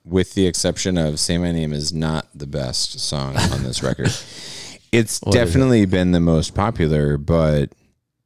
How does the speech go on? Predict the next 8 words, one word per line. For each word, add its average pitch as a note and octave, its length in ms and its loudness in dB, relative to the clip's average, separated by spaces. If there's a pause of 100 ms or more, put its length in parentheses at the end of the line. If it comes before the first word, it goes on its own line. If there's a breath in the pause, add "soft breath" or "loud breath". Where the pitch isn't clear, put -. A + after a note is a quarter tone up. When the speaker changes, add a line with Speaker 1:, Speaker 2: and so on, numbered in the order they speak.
(300)
Speaker 1:
I - 100 0
liked, G#2 560 2 (140)
um, D2+ 600 0 (340)
I G#2 60 0
love F#2 500 -2
Temptation. G#2+ 880 0 (440)
Temptation G#2 600 0
was D#2 400 0